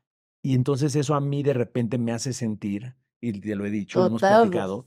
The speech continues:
Speaker 2: es nuestro
Speaker 1: que no
Speaker 2: tema,
Speaker 1: estoy
Speaker 2: los, los
Speaker 1: siendo,
Speaker 2: hijos.
Speaker 1: que no estoy siendo el padre que debo de ser.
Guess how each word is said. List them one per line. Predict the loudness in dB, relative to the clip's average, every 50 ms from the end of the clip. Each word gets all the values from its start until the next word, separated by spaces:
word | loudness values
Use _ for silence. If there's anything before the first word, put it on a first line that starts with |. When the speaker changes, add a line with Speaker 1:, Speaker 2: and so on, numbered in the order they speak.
| _ -12
Speaker 2:
es | -10 -8 -6
nuestro | -6 -6 -4 -2 0 0
Speaker 1:
que | 2
no | 4
Speaker 2:
tema, | 6 6 6 4
Speaker 1:
estoy | 2 0 -2 0 0 2 2
Speaker 2:
los, | 0 -2
los |
Speaker 1:
siendo, | -2 -4 -2 0 2 2 0 0
Speaker 2:
hijos. | -4 -4
Speaker 1:
que | -4 -2
no | 0 0 0
estoy | -2 -2 -2 -2 -2 -2
siendo | -2 -2 0 0 0 0 2 0 0
el | 0 -2
padre | -2 -2 -2 -2 -2 -2 -4 -6 -6 -8 _ _ _ _ _ _ _ _ _ -6
que | -4 -4 -4
debo | -4 -2 -2 -2 0 -2 -2
de | -4 -6 -8
ser. | -10 -10 -10 -10 -10 -12 -16